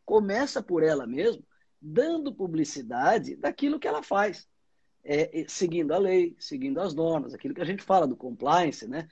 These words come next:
tendo uma preocupação, é, com integridade. E veja, é, você falou aí do, do, do Estado de Direito, a democracia,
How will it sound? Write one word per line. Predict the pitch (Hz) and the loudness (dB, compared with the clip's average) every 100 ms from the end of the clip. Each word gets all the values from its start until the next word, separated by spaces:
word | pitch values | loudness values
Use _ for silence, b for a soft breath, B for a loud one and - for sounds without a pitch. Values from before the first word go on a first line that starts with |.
| b _ _ | b _ _
tendo | 226 220 196 | 0 2 -2
uma | 180 165 | -4 -6
preocupação, | 170 156 - 147 - 165 170 165 _ _ _ | -6 -8 -8 -8 -6 -6 -6 _ _ _ _
é, | 160 165 _ | 0 0 _
com | 170 | -8
integridade. | 180 170 175 170 156 135 113 98 - | -8 -4 -2 0 -2 -4 -10 -14 -12
E | 202 | -6
veja, | 202 233 143 107 - _ _ _ _ _ _ | 6 8 6 2 -10 _ _ _ _ _ _
é, | 147 147 147 147 143 139 135 131 127 127 123 120 123 120 _ _ | 6 6 4 2 0 0 -2 -4 -4 -4 -4 -2 -4 -6 _ _
você | - 151 - | -12 -6 -6
falou | - 185 151 165 | -2 0 4 6
aí | 147 170 | 6 6
do, | 147 135 | 4 -2
do, | 131 120 117 | -4 -8 -8
do | 107 120 | -6 -6
Estado | 107 - 143 143 131 | -6 0 2 4 2
de | 120 | 0
Direito, | 113 104 139 175 165 123 | 0 6 10 10 6 0
a | 123 | 4
democracia, | 143 139 139 117 101 - 185 | 4 4 2 -4 -6 2 2